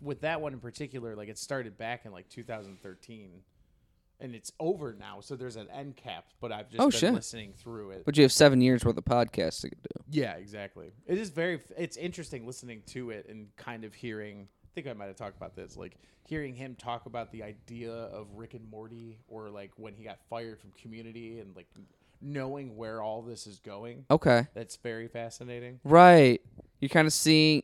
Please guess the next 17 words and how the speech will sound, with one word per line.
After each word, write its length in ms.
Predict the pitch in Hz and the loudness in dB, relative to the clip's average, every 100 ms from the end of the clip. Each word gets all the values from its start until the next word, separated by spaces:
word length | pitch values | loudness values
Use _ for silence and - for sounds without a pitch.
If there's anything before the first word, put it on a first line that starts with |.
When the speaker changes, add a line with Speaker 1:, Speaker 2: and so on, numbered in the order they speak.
| - | 0
Speaker 2:
you're, 260 | 143 147 - | 2 4 2
you, 220 | 123 143 - _ - | -2 -2 -4 _ -8
you, 180 | 151 143 - 127 - | -8 -6 -6 -6 0
you're 80 | 147 | 4
watch-, 380 | 139 147 147 - | 8 8 8 4
you 180 | 156 | 2
know 160 | 156 151 | 8 8
the 240 | 143 143 | 8 6
answer 300 | 135 139 - | 6 4 2
to 60 | 127 | 0
the 100 | 117 | 4
question. 420 | - 127 - 117 | 8 8 6 2
You 80 | 131 | 6
know 140 | 139 | 8
the 60 | 131 | 8
Speaker 1:
Yeah. 80 | - | 6
Speaker 2:
future. 420 | 131 143 120 85 | 6 8 8 6